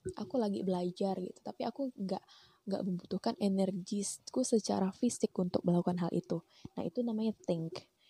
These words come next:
Lalu, eh, ada nama space. Nah, space itu artinya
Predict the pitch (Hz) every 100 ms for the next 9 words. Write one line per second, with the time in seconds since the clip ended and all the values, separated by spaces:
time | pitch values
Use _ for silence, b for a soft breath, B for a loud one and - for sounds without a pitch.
0 | _ _ _ _ 208 202 202 285 277 294
1 | 320 _ _ _ _ _ _ _ _ _
2 | _ _ _ _ _ _ _ _ _ _
3 | - b b b b b _ _ 233 233
4 | 233 233 233 202 196 196 196 190 196 -
5 | - 202 247 392 - 185 180 - 190 -
6 | 196 - 285 - - 220 208 247